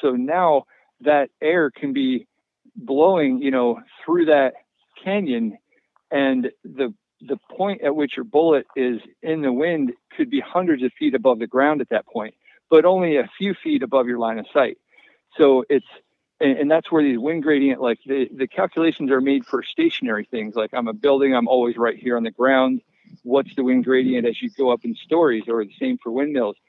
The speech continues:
But when you're a bullet and you're traversing over terrain, um, yeah, it's, you gotta consider, like, how far the bullet is flying above the ground, and that's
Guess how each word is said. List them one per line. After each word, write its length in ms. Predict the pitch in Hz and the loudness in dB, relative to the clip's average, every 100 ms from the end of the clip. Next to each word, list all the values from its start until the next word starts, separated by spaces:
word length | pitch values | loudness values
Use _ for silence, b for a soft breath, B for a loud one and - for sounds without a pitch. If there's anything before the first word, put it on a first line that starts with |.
| b b _ | b b _
But 80 | 143 | 0
when 160 | 147 | 0
you're 140 | 135 117 | 0 0
a 40 | |
bullet 380 | - 196 185 131 | 0 2 4 2
and 100 | 139 | -2
you're 120 | 123 | -2
traversing 680 | - 135 123 160 - 123 110 160 | -2 -4 -2 -2 -2 -4 -2 2
over 280 | 214 185 | 2 2
terrain, 540 | 123 131 113 107 107 - _ _ _ _ | -2 -4 -4 -4 -8 -14 _ _ _ _
um, 280 | 151 120 110 | 0 0 0
yeah, 240 | 120 143 143 | 0 0 -2
it's, 420 | 131 120 151 123 - | -6 -8 -8 -8 -14
you 140 | - 131 | -14 0
gotta 200 | 147 131 | 2 2
consider, 520 | - 127 - 139 127 | -4 -8 -4 -2 0
like, 220 | 123 110 _ _ _ _ | 0 -2 _ _ _ _
how 340 | - 165 156 - | 0 2 2 4
far 240 | 160 151 | 4 6
the 80 | 127 | 2
bullet 300 | 117 147 135 | 0 2 2
is 80 | 120 - | -2 0
flying 280 | 131 131 120 | 0 2 -2
above 260 | 123 117 | -2 -2
the 80 | 113 | -4
ground, 560 | 110 131 139 120 110 98 _ _ - | -4 0 2 0 -2 -10 _ _ -8
and 160 | 123 117 | -4 -2
that's 200 | 160 | -2